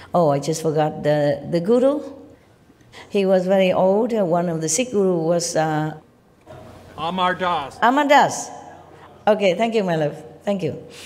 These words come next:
Speaker 1: I forgot. It's a long time since I studied all <laughs> this. It's thirty-something years already. Passed so fast.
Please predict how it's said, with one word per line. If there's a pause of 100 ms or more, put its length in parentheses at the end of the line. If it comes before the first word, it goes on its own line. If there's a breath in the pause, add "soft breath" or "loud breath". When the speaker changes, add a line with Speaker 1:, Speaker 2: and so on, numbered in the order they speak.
(180 loud breath)
Speaker 1:
I
forgot.
It's
a
long
time
since
I
studied
all
<laughs>
this. (480 loud breath)
It's
thirty-something
years
already. (240 loud breath)
Passed
so
fast.